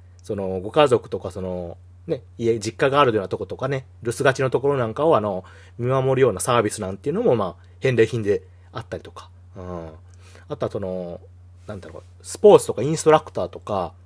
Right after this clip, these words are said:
うん、ジムとか、なんかそういうカルチャー的なものとかにね、お金を払って、まあ、その分、その、受けられるっていうのもあったりして、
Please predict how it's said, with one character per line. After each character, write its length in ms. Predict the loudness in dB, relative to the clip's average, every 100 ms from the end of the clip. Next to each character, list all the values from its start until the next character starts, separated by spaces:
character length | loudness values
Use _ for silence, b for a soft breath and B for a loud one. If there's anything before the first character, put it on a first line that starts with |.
| -18
う 100 | -14
ん、 60 | -8
ジ 140 | 0
ム 160 | 2 0
と 120 | -2
か、 260 | -8 -8 -10 -18 -20 -20 -16
な 80 | -10
ん 20 |
か 60 | -4
そ 140 | 0
う 60 | 0
い 40 |
う 60 | 0
カ 120 | -2
ル 80 | 2
チ 100 | 2
ャ 40 |
ー 20 |
的 200 | 2 2
な 60 | 2
も 100 | 0
の 80 | -2
と 100 | -4
か 80 |
に 80 | -4
ね、 140 | -8 -10 b
お 80 | -10
金 220 | -4 -2
を 220 | 0 -2 -4 -16 b b -4
払 180 | 0
っ 60 | 0
て、 140 | 0
ま 80 | -2
あ、 20 | 0
そ 100 | 0
の 80 |
分、 280 | 2 2 0 -8
そ 120 | -12
の、 100 | -8 0
受 160 | 6
け 20 |
ら 100 | 8
れ 120 | 8 6
る 20 |
っ 20 |
て 260 | 2 -10 -8
い 40 |
う 60 | -8
の 80 | -8
も 120 | -8
あ 40 |
っ 40 | -8
た 80 | -10
り 80 | -12
し 60 |
て、 180 | -8 -10